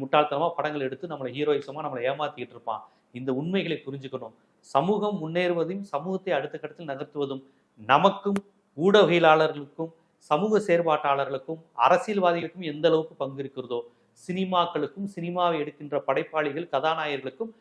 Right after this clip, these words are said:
அதில் ரொம்ப ரொம்ப முக்கியமான பங்கு உண்டு. ரசிகர்களுக்கும் அதில் பங்கு உண்டுங்கிறத வெளிப்படுத்த தான் இந்த காணொளி. இது போன்ற சினிமா குறித்து வித்தியாசமான பல்வேறு விதமான பரிணாமங்களை நீங்க தெரிஞ்சுக்கணும்னா நம்ம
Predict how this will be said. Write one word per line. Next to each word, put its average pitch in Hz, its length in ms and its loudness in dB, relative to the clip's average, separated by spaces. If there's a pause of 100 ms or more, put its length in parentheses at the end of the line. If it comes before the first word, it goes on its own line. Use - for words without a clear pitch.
(160)
அதில் 139 360 0
ரொம்ப 156 320 -6
ரொம்ப 180 240 0
முக்கியமான 147 420 -6 (140)
பங்கு 180 280 -4
உண்டு. 139 240 -4 (480)
ரசிகர்களுக்கும் 170 720 -2
அதில் 139 240 -6
பங்கு 135 200 -8
உண்டுங்கிறத 123 480 -8 (260)
வெளிப்படுத்த 131 540 -8
தான் - 120 -8 (100)
இந்த 151 180 -4 (100)
காணொளி. 104 340 -8 (500)
இது 208 160 2
போன்ற 214 360 2
சினிமா 202 300 0
குறித்து 185 340 -4 (140)
வித்தியாசமான 160 600 -2 (160)
பல்வேறு 151 420 -2 (500)
விதமான 143 520 0 (200)
பரிணாமங்களை 143 540 -2
நீங்க 123 220 -8
தெரிஞ்சுக்கணும்னா 131 500 -6 (260)
நம்ம 120 240 -8